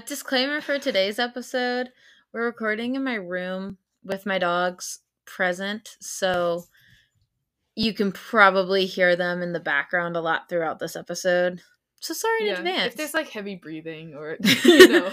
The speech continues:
Speaker 2: it's not
Speaker 1: Or
Speaker 2: us.
Speaker 1: <laughs> or tails whacking the mac-, the, the microphone.
Speaker 2: Yeah.
Speaker 1: That'd be Blaze. Um, Ivy's got a little bone that she's munching on,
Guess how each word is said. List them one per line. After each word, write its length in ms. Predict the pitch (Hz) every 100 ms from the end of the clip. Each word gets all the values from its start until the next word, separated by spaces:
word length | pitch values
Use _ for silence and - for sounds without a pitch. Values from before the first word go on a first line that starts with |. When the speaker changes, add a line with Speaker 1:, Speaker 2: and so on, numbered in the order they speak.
| -
Speaker 2:
it's 300 | 269 254 254
not 260 | 262 285
Speaker 1:
Or 40 | 247
Speaker 2:
us. 280 | 196 196 262 - 359 381
Speaker 1:
<laughs> 360 | 359 - 415 -
or 100 | 277
tails 420 | 269 262 226 226
whacking 680 | 226 175 185 202 - 233 214
the 80 | 208
mac-, 320 | 190 185 185 -
the, 280 | 214 208 170
the 140 | 185 196
microphone. 680 | 190 185 190 - 202 196 202
Speaker 2:
Yeah. 140 | - - _ _ _ _ _ _ _ _
Speaker 1:
That'd 160 | 190 185
be 120 | 185
Blaze. 720 | 180 190 180 185 185 - - _ _ _ _ _ _ _ _ _ _ _
Um, 600 | - 185 180 175 170 175 -
Ivy's 420 | 190 190 185 190
got 180 | - 185
a 80 | 175
little 200 | 175 175
bone 320 | 170 175 170
that 100 | 175
she's 240 | - 202 185
munching 360 | 185 185 196
on, 340 | 185 185 196